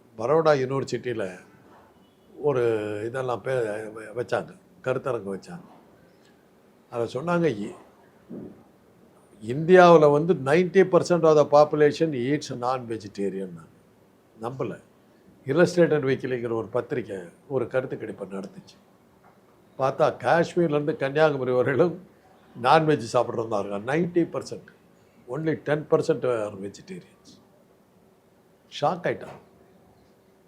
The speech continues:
அதனால தான் இந்த கொரோனா டைம்ல டீ கடையெல்லாம் மூடு, க-, இதெல்லாம் மூடுன்னும் போது நான்வெஜ்ஜை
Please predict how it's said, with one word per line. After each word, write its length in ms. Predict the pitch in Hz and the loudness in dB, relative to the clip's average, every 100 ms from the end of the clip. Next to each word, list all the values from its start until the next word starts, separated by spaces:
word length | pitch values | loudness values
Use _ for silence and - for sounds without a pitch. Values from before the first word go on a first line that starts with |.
| _ _ _ _ - | _ _ _ _ -8
அதனால 260 | 139 180 190 | -2 0 2
தான் 160 | 202 | 4
இந்த 80 | 175 - | 4 4
கொரோனா 340 | 147 196 190 | 4 4 4
டைம்ல 420 | 165 147 143 120 107 101 165 - _ _ - | 2 2 0 0 -2 -2 -6 -12 _ _ 2
டீ 80 | 190 | 6
கடையெல்லாம் 440 | 208 175 175 170 160 | 6 6 6 6 4
மூடு, 460 | 160 156 135 90 - _ _ - | 4 4 2 0 -12 _ _ -2
க-, 220 | 143 143 | 0 2
இதெல்லாம் 380 | 151 175 165 156 | 2 4 4 4
மூடுன்னும் 460 | 165 160 156 147 | 4 4 2 6
போது 400 | 160 135 95 95 - - - - - - - 202 | 6 6 0 -2 -14 -20 -20 -20 -20 -20 -14 2
நான்வெஜ்ஜை 440 | 185 240 254 247 | 4 6 8 8